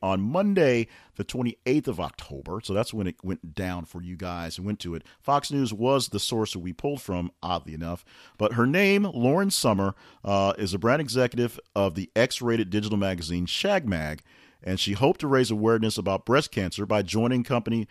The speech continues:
with C E O Julie Rose in flashing Houston Astros pitcher Gerrit Cole during Game Five of the series on Sunday night. They did it for awareness.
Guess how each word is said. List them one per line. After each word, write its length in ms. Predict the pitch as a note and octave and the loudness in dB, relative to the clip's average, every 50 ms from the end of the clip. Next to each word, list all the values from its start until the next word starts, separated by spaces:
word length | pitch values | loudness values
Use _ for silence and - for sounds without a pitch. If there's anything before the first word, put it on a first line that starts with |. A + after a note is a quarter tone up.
| - _ - | -10 _ -10
with 140 | F2+ - - | -8 -4 -2
C 240 | - C#3 C3 B2+ | -2 -2 -2 2
E 40 | B2+ | 4
O 120 | A#2+ A#2+ A2+ | 4 4 4
Julie 300 | F2+ F#2 G2 F#2 F#2+ F#2 | 2 -2 -2 -2 -2 -2
Rose 480 | G2+ C3+ D#3 D3 C3 A#2+ A2+ A2 - - - _ - | 0 2 4 6 6 6 6 4 0 -4 -12 _ -4
in 100 | G2 G#2 | -4 -4
flashing 480 | - - A2 G#2 G2+ G2 - G#2 G#2 | -2 2 2 4 4 2 2 -2 -4
Houston 380 | G2+ F#2+ A2 A2+ A2 - A2+ G#2+ | -4 -2 -2 -2 -2 -2 -2 -2
Astros 360 | G2+ F#2+ - - G2+ F#2 - | -4 -4 -4 -4 -6 -6 -4
pitcher 260 | - G2 F2 - F#2+ F2+ F2+ - - _ _ | -6 -8 -6 -6 -8 -10 -10 -12 -20 _ _
Gerrit 340 | - F2+ E2+ E2+ E2+ - - | -8 -6 -4 -4 -4 -6 -8
Cole 380 | - - D3 C3+ B2 A#2+ A2 - - _ _ - | -2 2 4 4 6 4 2 0 -8 _ _ -6
during 260 | F#2+ G2 G2+ G#2 G#2 | -2 0 2 2 0
Game 300 | F2 - E2+ E2 E2+ D#2 | 0 -2 -4 -4 -6 -6
Five 320 | - - D#2 D#2 D2+ D2+ | -6 -6 -6 -6 -6 -6
of 80 | E2 E2+ | -8 -8
the 40 | E2+ | -8
series 380 | - - E2+ D#2 C#2 C#2+ D2 | -8 -8 -8 -8 -10 -12 -12
on 120 | E2+ D#2+ D2+ | -12 -10 -10
Sunday 260 | - - D#2 D#2+ F2 | -10 -10 -8 -6 -4
night. 360 | G2 A2+ B2 B2+ B2+ - - - - _ _ _ _ _ _ - | 0 0 2 2 0 -2 -4 -12 -14 _ _ _ _ _ _ -8
They 340 | F2+ E2+ A2 A2 A2 G#2 G#2 _ - | 2 4 4 4 4 2 -4 _ -4
did 180 | - C#4 C#4 | -2 2 2
it 220 | C4 B3 - - - _ | 2 2 0 -2 -8 _
for 400 | _ - - D3 D3 D3 C#3 C3+ - - | _ -10 -2 0 2 4 4 2 2 2
awareness. 720 | B2 B2 B2+ C3+ D#3 E3 E3 D3 A2 - - - - - | 2 2 4 4 4 4 4 4 2 0 -2 -8 -8 -10